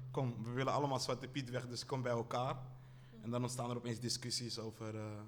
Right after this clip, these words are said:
welke religie heb jij? En als je christenen bent, dan kan ik niet met jou staan. En, maar jij hebt een witte vrouw, dus, eh, j-, j-, jij sterft niet voor mij. Dus, dus dat was, eh,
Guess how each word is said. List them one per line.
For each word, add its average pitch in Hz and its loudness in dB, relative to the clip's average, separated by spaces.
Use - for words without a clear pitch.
welke 117 -2
religie 117 0
heb 113 0
jij? 110 0
En 110 -6
als - 0
je 147 8
christenen 131 6
bent, 123 4
dan 113 0
kan 123 0
ik 120 0
niet 131 6
met 127 4
jou 127 4
staan. 123 6
En, 113 0
maar 120 0
jij 127 10
hebt 127 6
een 135 6
witte 131 6
vrouw, 131 6
dus, 127 4
eh, 120 -2
j-, - -2
j-, 127 2
jij 135 4
sterft 143 6
niet 151 6
voor 147 4
mij. 135 10
Dus, 131 2
dus 117 -4
dat 123 0
was, 131 2
eh, 131 4